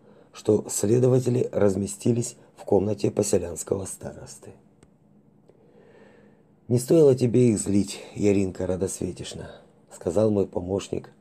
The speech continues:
когда Яр покинул кабинет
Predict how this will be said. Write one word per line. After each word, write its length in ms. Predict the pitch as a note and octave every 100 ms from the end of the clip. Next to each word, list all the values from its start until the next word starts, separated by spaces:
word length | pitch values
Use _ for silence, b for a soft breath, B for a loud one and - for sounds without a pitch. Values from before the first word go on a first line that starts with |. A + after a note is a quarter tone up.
| B B B B
когда 260 | - F2+ E2+
Яр 340 | F2+ A#2 B2+ -
покинул 420 | - F#2 G2+ G2+ G2
кабинет 580 | G2 F2+ F#2 A#2 -